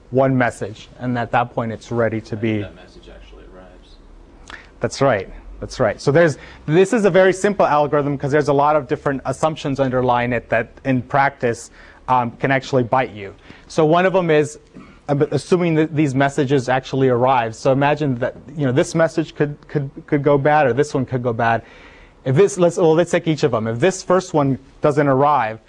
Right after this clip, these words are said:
Speaker 1: then P one's gonna be sitting there waiting, uh, not re-, not, you know, saying, "I, I need this thing and why am I not being given it?" The resource could be totally free,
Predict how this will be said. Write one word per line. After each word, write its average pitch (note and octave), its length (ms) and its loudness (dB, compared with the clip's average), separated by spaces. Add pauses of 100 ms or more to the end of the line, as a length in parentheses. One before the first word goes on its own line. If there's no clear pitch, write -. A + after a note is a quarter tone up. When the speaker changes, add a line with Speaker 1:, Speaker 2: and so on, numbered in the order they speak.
(160)
Speaker 1:
then D3+ 160 -4
P F3+ 180 0
one's E3 220 0
gonna D3+ 160 2
be C#3 100 -2
sitting D3 320 -2
there C3+ 140 4
waiting, A#2+ 500 0 (640)
uh, B2+ 140 -6
not C3+ 280 0
re-, C#3+ 140 2
not, D3 240 0 (180)
you C#3+ 100 -4
know, B2+ 120 0
saying, B2+ 220 0
"I, B2+ 160 0 (100)
I - 20 -2
need C#3+ 220 0
this B2 220 -4
thing A#2+ 180 0
and A#2 240 -4
why B2 140 2
am C3+ 100 0
I B2+ 100 2
not A#2+ 240 -2
being A2+ 300 -4 (220)
given C3 260 0
it?" G2 160 -6 (800)
The C3 100 2
resource C#3+ 400 2
could C3+ 180 -2
be A#2+ 100 -2
totally C3+ 480 2
free, A#2 600 -2